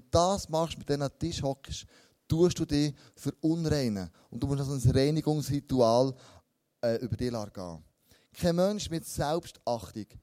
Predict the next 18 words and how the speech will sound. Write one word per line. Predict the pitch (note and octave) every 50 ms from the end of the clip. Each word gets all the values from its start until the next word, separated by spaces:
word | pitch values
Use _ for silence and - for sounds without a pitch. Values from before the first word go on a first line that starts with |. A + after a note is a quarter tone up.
| _ _ _ _
hat | - C#3 D3 -
sich | - D3+ -
auch | - E3
nur | D#3 D#3+ E3 E3 D3+
in | D3+ D3 -
die | - D3
Nähe | C#3+ D3 D#3 E3 E3+ C#3+ E3+ E3+
von | - D3
so | B2+ D3+ C#3+
Menschen | C3+ C3+ C#3 C#3 C3 A#2 B2+ A#2+ G#2 - _ _ _
gewagt, | _ A2+ C3 C#3+ D3 D3+ D#3+ D#3 - _
verschwiegen | - - C3 - - - C3+ C#3+ F3+ F3 - F#3
dann | E3+ E3 D3+ D3+
auch | D3+ D#3 C#3+ - - - - _ _ _ _ _ _
eine | - B2+ B2 - _
Gemeinschaft | - C#3+ C#3 C#3 C#3+ D3 E3 F3 E3+ - - D#3+ D#3+ D#3 - _
mit | C#3 C3+ - -
denen | C3+ C3 C3+ C#3 C#3+ C#3+